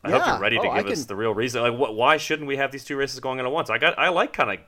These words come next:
Speaker 1: being able to watch two races. It's back-to-back fun.
Speaker 2: Yeah,
Speaker 1: What,
Speaker 2: but
Speaker 1: what's
Speaker 2: you're
Speaker 1: wrong with that?
Speaker 2: weird. Everybody who is listening to this is weird, right? There's, we're this tiny little sliver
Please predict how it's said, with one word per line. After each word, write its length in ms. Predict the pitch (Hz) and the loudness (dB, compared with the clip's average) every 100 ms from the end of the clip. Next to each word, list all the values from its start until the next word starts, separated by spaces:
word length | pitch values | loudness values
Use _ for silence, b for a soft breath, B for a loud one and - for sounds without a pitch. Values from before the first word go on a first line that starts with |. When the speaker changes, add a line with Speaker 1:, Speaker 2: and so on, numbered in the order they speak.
| _ | _
Speaker 1:
being 160 | 107 98 | -6 -4
able 180 | 95 | -4
to 60 | 92 | -4
watch 260 | 90 85 - | -4 -6 -10
two 140 | 104 | -10
races. 400 | 92 85 82 78 | -8 -8 -10 -12
It's 160 | 87 90 | -14 -6
back-to-back 580 | 110 143 113 95 143 | -2 -2 0 0 0
fun. 400 | - 123 160 190 | 0 -2 -2 -2
Speaker 2:
Yeah, 140 | 202 302 | -4 -2
Speaker 1:
What, 120 | 160 | -4
Speaker 2:
but 80 | 185 | -4
Speaker 1:
what's 140 | 170 | -2
Speaker 2:
you're 100 | 254 | 0
Speaker 1:
wrong 100 | 311 | 2
with 120 | 117 | 0
that? 120 | 175 208 | -2 -2
Speaker 2:
weird. 420 | 330 165 120 - | 0 -2 -4 -2
Everybody 680 | 220 285 302 262 240 220 190 - | -2 0 0 0 0 -2 -6 -6
who 120 | 185 | -2
is 160 | 202 202 | -2 0
listening 380 | 226 220 185 | -2 -2 -4
to 80 | 170 | -4
this 200 | 160 151 | -6 -6
is 120 | 131 | -8
weird, 380 | 120 139 104 - - | -8 -8 -10 -12 -8
right? 220 | 143 143 | -8 -4
There's, 360 | 185 190 185 220 | -2 0 -2 -2
we're 160 | 233 | -4
this 220 | 240 180 | -2 -4
tiny 680 | - 196 214 233 233 220 180 | -6 -4 -2 0 0 -2 -2
little 320 | 170 190 190 | -2 -2 0
sliver 760 | 165 - 190 202 180 147 113 107 | -2 -4 -4 -4 -2 -4 -4 -10